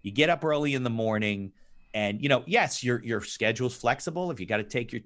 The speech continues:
your, your son or daughter to the dentist in the morning and your wife has a corporate job or vice versa, you can, you can be flexible about it. I'm always moving my calendar around,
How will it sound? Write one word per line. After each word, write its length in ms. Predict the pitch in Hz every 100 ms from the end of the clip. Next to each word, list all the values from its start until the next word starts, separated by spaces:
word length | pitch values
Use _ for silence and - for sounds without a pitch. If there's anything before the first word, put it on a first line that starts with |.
| _
your, 200 | 110 110 -
your 140 | 107
son 240 | 101 127 123
or 60 |
daughter 260 | 110 117 127
to 60 | 110
the 120 | 95
dentist 360 | 120 131 147
in 40 | 131
the 60 |
morning 320 | 127 143 156 117
and 40 |
your 100 | 90
wife 240 | 101 135
has 180 | 143 135
a 20 |
corporate 400 | 135 - 147 147
job 420 | 135 147 143 143 - - -
or 60 | 90
vice 280 | 113 135 -
versa, 420 | 139 143 143 127
you 140 | 101
can, 260 | 95 101 95
you 140 | 104
can 140 | 107 107
be 80 | 98
flexible 500 | - 135 - 139 139
about 260 | 135 139
it. 60 | 139
I'm 360 | 113 127 139 139
always 300 | 127 143 127
moving 200 | 135 143
my 140 | 139
calendar 480 | 139 135 139 139 139
around, 380 | 131 131 151